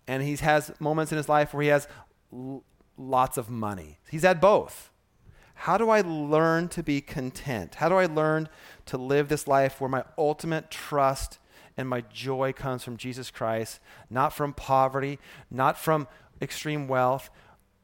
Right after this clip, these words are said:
not from, uh, living in anxiety because you have, you're, because you're poor. He says there's a way to live. All right, so just,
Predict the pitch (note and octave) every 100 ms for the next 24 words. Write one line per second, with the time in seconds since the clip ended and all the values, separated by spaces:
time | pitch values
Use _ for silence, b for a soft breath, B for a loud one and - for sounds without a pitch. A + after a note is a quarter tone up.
0 | _ _ _ C#3+ D3 - D#3+ D3 B2+ _
1 | _ _ _ - - - D3 D#3 D3+ D3+
2 | C#3 C3 A#2 C#3 D3 D3 D3 - C#3+ B2
3 | C3+ C#3 C#3 A#2+ C#3+ - C#3+ C3 B2 -
4 | - C#3 C3 C3+ C#3+ _ _ D#3+ D3 C#3+
5 | D3 C3+ D#3+ F#3 - E3 C#3 C#3+ A#2 E2
6 | F#2 - _ _ _ _ _ _ _ -
7 | C3 D#3+ E3+ D#3 D#3+